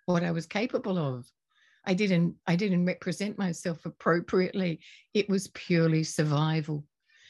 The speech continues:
This piercing note honestly could have shattered every window in the building. <laughs> It was extraordinary, but I got it. It was in tune and I got it.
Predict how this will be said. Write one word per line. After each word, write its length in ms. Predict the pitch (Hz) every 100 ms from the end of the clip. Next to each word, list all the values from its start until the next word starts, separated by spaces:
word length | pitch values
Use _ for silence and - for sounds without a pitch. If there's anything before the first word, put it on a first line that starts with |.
| _
This 200 | 214 185 -
piercing 760 | - - 156 175 175 - 170
note 260 | 165 160 147 -
honestly 360 | 170 180 170
could 160 | 180 185
have 120 | 170
shattered 400 | - 180 175 160 -
every 280 | 170 175 156
window 340 | 175 180 180
in 100 | 170
the 80 | 165
building. 600 | 175 185 196 226 302 - -
<laughs> 100 | - - _ _ _ _ _ _ - - - -
It 140 | 233
was 140 | 202
extraordinary, 640 | 220 220 - 226 294 330 208
but 180 | 190
I 120 | 185 180
got 320 | 185 254 -
it. 120 | 135
It 180 | - 170
was 140 | 180 185
in 180 | 175
tune 440 | 160 160 156 190 214
and 120 | 156
I 140 | 160
got 260 | 147 165 165
it. 220 | 143 143